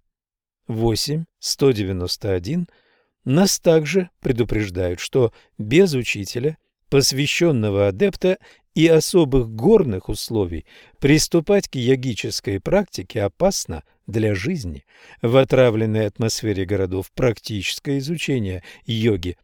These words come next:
невозможно. Но самонадеянные европейцы Америки, Западной и Восточной Европы, в том числе европейцы России и других бывших советских республик, не обращали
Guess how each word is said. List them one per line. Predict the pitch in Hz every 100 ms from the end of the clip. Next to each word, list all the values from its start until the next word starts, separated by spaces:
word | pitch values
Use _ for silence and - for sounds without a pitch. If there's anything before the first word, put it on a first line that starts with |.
| _
невозможно. | - 135 143 127 135 120 123 90 76 82 _ _ _ _ _ _ _
Но | - 131
самонадеянные | 127 139 127 117 117 113 117 107 101 101 - -
европейцы | 113 127 104 120 127 - 92 76 - 120 _ _ _ -
Америки, | 220 117 110 120 - 170 _ _ _
Западной | 113 110 185 - 107 95 95
и |
Восточной | 92 104 - 98 - 104
Европы, | 95 127 120 120 127 - 190 - _
в | -
том | - 208
числе | - 110 - 101
европейцы | 95 90 101 - 95 - 101
России | 92 - 123 151 185 - - -
и | 143
других | 151 170 156 170 143
бывших | 165 156 - 147
советских | 156 156 151 - 156
республик, | 151 156 - 156 143 156 - _ _
не | 175 247
обращали | 202 220 202 - 233 170 78